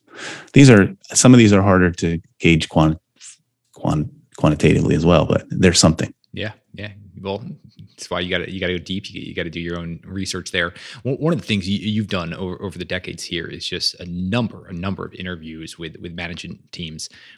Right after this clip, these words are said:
Speaker 2: W-, when you're sitting down with management teams, are, are there common themes you're trying to, to, to tease out there w-, when you're interviewing them?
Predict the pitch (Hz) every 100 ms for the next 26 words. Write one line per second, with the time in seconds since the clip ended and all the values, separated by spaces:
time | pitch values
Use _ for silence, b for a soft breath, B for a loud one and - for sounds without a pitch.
0 | b 95 104 107 113 - - 127 90 80
1 | 80 80 76 87 82 85 85 85 - -
2 | 85 80 - _ _ _ _ _ - _
3 | _ 110 - 120 113 107 - 143 117 -
4 | 95 92 98 - 90 - 90 85 82 -
5 | - - - - - - 101 92 85 85
6 | 104 95 101 117 _ 90 85 95 90 82
7 | 87 87 95 101 107 117